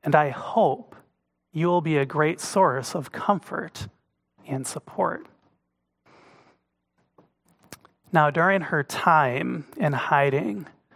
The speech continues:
from the persecution of Nazi Germany in Amsterdam, Anne Frank was able to find her light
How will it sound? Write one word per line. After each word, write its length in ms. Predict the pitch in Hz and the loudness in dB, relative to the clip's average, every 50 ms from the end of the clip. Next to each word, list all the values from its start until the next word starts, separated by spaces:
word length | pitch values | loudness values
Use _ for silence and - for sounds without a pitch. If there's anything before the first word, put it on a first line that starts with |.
| _ _ _ _ _ _ _ | _ _ _ _ _ _ _
from 220 | _ - - 160 147 | _ -6 -4 -2 -2
the 80 | 131 | -2
persecution 800 | - - - 160 139 - - 151 - - 151 143 139 - - 143 | -2 -2 -2 -2 0 -2 -4 -6 -4 -2 -2 0 0 0 0 0
of 120 | 131 123 120 | -2 0 2
Nazi 380 | 135 135 147 156 - - 151 | 2 2 2 0 -4 -8 -8
Germany 440 | 131 131 139 127 135 131 127 127 120 | -4 -2 -2 0 0 0 0 0 0
in 80 | 120 123 | 0 2
Amsterdam, 840 | 123 127 139 131 - - - 131 - 147 156 156 165 180 185 175 - - _ _ _ _ _ _ _ - - - _ _ _ _ _ _ - - - _ _ _ _ _ _ _ _ _ _ _ _ _ _ _ _ - | 2 2 2 0 -4 -6 -6 -6 -6 -6 -6 -6 -6 -6 -8 -12 -16 -20 _ _ _ _ _ _ _ -20 -20 -20 _ _ _ _ _ _ -20 -20 -20 _ _ _ _ _ _ _ _ _ _ _ _ _ _ _ _ -2
Anne 260 | - 175 202 247 254 | 0 2 4 4 2
Frank 420 | 233 - - 214 214 220 226 214 - | 0 0 2 2 2 2 0 0 0
was 180 | 180 165 143 - | 0 0 0 0
able 380 | - 170 196 190 190 185 185 | 2 2 2 4 4 2 2
to 220 | 175 - - 175 156 | 0 -2 -4 -4 -4
find 560 | - - - - 165 160 175 202 226 233 226 | -6 -4 0 2 4 4 4 2 0 -2 -2
her 260 | - - 156 131 120 | -4 -2 -4 -2 -2
light 640 | 135 175 202 202 196 185 190 - - - - - | -2 -2 -4 -4 -4 -6 -12 -12 -10 -10 -10 -10